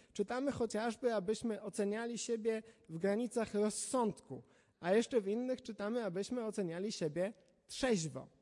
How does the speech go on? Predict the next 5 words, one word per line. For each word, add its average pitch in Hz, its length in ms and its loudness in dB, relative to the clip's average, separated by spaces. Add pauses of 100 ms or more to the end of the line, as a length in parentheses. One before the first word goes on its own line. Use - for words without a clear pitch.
(760)
Czyli 254 360 -4
chrześcijańskie 269 800 -2
spojrzenie 240 680 2
na 170 340 -4
samoocenę 185 920 0